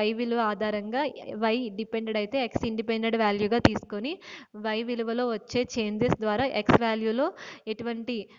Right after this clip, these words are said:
మార్పులు అనేవి జరుగుతున్నాయి, ఎలా ఎఫెక్టివ్ అవుతుందో అబ్జర్వ్ చేయొచ్చు. So, and Y మీద X ప్రతిగమన సమీకరణంలో ఈ క్రింది సూత్రాన్ని ఫాలో అవుతారు. ఇక్కడ X equal to A plus B Y.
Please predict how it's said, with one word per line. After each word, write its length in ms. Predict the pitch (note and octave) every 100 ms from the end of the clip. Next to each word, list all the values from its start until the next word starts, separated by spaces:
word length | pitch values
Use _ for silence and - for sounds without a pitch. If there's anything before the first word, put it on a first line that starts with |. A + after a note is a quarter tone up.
| _ - G#3+
మార్పులు 340 | G#3+ A3 A#3+ A3+
అనేవి 240 | A3 A#3 G#3+
జరుగుతున్నాయి, 540 | G#3 G#3+ A3 G#3+ C4 A3
ఎలా 120 | A3 A3
ఎఫెక్టివ్ 360 | A3 A3 - A3+
అవుతుందో 360 | G#3 G#3+ A3 C#4+ A#3+
అబ్జర్వ్ 320 | G3 A3 A3+ A3
చేయొచ్చు. 340 | G#3+ G#3 G#3+ D4+ -
So, 80 | A#3+
and 160 | G#3+ A#3 E4+ - - - G#3+ G#3+
Y 20 | A3 A#3
మీద 140 | A#3 C4 A3
X 40 | - - -
ప్రతిగమన 440 | A3 G#3+ G#3+ A3+ C4
సమీకరణంలో 760 | G#3+ G#3+ A3 A3+ G#3 G#3 G#3+ D#4 - - - A#3
ఈ 40 | A3+
క్రింది 300 | G#3+ A3+ C4+
సూత్రాన్ని 500 | A#3+ A3 G#3 G#3 C4 D#4
ఫాలో 240 | B3 A3 A3 G#3+
అవుతారు. 380 | G#3 G#3 A#3+ F4 - - - _ _ _ G#3
ఇక్కడ 280 | - A3 F4 - _ _ _ _ _ _ _ _ _ _ _ -
X 140 | A3+ G#3+ - B3+
equal 340 | A3+ - A3 G#3+
to 60 | C#4+ A#3+
A 40 | G#3+
plus 180 | A3+ B3 G3+
B 40 | G#3
Y. 20 | G3+